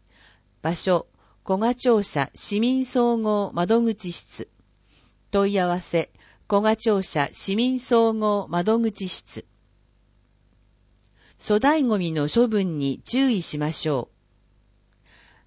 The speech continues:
春は新生活の準備などで家庭ゴミが増えます。ゴミ出しのルールを守ることで、スムーズなゴミ収集につながります。処分や分別でお悩みの場合は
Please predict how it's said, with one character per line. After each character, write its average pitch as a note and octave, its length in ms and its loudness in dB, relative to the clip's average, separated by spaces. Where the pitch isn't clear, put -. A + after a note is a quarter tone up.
春 A#3+ 320 -2
は D3 240 0
新 C4+ 320 0
生 C#4 260 2
活 F3+ 300 -2
の C#3+ 160 -2
準 G#3+ 300 0
備 E3 120 -4
な D3+ 160 -2
ど C#3 140 -2
で A#2+ 240 -2
家 F3+ 200 -4
庭 C#4 180 2
ゴ G3 140 -2
ミ C#3+ 140 -2
が B2+ 120 -2
増 C#3+ 180 -6
え D#3 160 0
ま C#3 160 -2
す。 - 240 -18
ゴ F#3 160 0
ミ A#3+ 120 0
出 B3 140 4
し A#3+ 160 -4
の A3 180 2
ル A#3+ 100 2
ー C4+ 140 4
ル F3 200 2
を D3+ 80 0
守 F#3+ 320 0
る F#3 80 -2
こ D#3+ 140 -2
と D#3 160 -2
で、 C#3 200 0
ス - 200 -2
ム B3+ 120 4
ー C#4+ 160 4
ズ F#3+ 140 -4
な C#3 300 0
ゴ F3+ 140 0
ミ B3+ 160 2
収 C#4 240 0
集 E3 300 -2
に C3 200 -4
つ - 200 -10
な D#3+ 140 0
が D3+ 120 0
り C#3+ 140 -4
ま C#3 160 -2
す。 - 220 -20
処 C4 220 0
分 G#3 280 -2
や C#3 280 0
分 A#3 320 0
別 A#3 260 0
で G#3 160 2
お F#3 140 -2
悩 A3+ 240 2
み A3 100 0
の G3+ 160 0
場 F3+ 220 2
合 E3 240 -2
は D#3 180 0